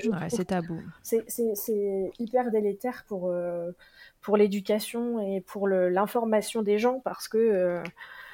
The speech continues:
Speaker 1: on peut pas avoir d'informations claires et, et,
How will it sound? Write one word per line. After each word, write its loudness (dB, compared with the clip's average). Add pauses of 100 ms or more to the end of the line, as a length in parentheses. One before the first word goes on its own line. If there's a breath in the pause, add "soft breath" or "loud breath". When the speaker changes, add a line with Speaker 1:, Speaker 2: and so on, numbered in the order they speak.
(440 loud breath)
Speaker 1:
on -2
peut 4
pas 12
avoir 8
d'informations 2
claires 8
et, 4
et, 4